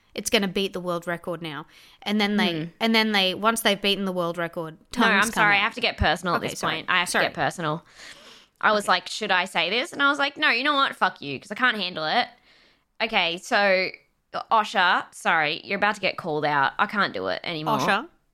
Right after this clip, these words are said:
Speaker 2: Yeah.
Speaker 1: Okay,
Speaker 2: I've had
Speaker 1: sorry.
Speaker 2: enough. Okay,
Speaker 1: Okay.
Speaker 2: first of all, he, he, um, during lockdown was doing a thing on Twitch. Every week he would do, like, a quiz show, and he would get,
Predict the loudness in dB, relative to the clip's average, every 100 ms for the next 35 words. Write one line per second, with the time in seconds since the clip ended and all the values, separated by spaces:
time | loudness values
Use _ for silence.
0 | -6 0 0 -2 -10 _ -6 -4 0 -2
1 | 2 2 0 -4 _ -2 0 0 -2 0
2 | 0 2 2 2 0 -10 _ -4 0 0
3 | 0 -4 -8 -4 -2 0 -2 0 2 2
4 | 0 -2 -4 -2 0 0 0 0 0 0
5 | -2 -2 0 0 -2 -6 -6 -2 -2 -2
6 | -2 0 0 -2 -12 -4 -4 0 -2 0
7 | -2 -2 -4 -4 -2 -2 -2 -4 -4 0
8 | 0 -2 -2 0 0 -2 -10 -20 -20 _
9 | -6 0 0 2 0